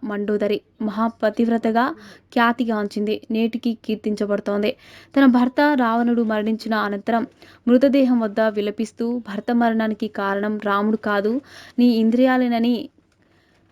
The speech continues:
కాటేశాయ్" అంటూ ధర్మం మాట్లాడిన మహాసాధ్విమణి మండోదరి గురించి తెలుసుకుందాం. రావణ బ్రాహ్మ భార్య మండోదరి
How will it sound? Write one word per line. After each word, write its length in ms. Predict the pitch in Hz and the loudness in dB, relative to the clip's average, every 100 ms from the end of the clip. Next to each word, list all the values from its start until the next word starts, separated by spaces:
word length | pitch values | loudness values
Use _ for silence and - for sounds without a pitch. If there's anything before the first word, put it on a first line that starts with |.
| - | 0
కాటేశాయ్" 580 | 175 - 247 240 240 220 | 0 2 0 0 0 0
అంటూ 320 | 208 208 233 | -2 -2 -2
ధర్మం 440 | 214 214 226 240 | -2 0 2 2
మాట్లాడిన 760 | 226 214 - 214 202 208 208 - - 208 | 2 -2 -6 -6 -6 -4 -6 -6 -12 -10
మహాసాధ్విమణి 1160 | 208 233 233 - 214 202 202 214 208 220 277 - _ - | -2 -2 -2 -2 -2 -2 -2 -2 0 0 0 -2 _ -8
మండోదరి 520 | 214 208 220 226 220 | -4 0 2 2 2
గురించి 360 | 214 208 208 262 | 0 -2 -4 -4
తెలుసుకుందాం. 560 | 240 202 - 208 202 202 _ _ _ _ _ _ _ _ _ _ _ _ _ _ _ 233 | -4 -4 -8 -8 -8 -10 _ _ _ _ _ _ _ _ _ _ _ _ _ _ _ 2
రావణ 400 | 240 269 339 339 | 4 4 4 4
బ్రాహ్మ 420 | 269 247 233 240 | 2 2 0 0
భార్య 500 | 233 214 214 220 240 | -2 -2 -2 -2 -2
మండోదరి 560 | 226 208 202 202 202 | -2 -4 -4 -2 -2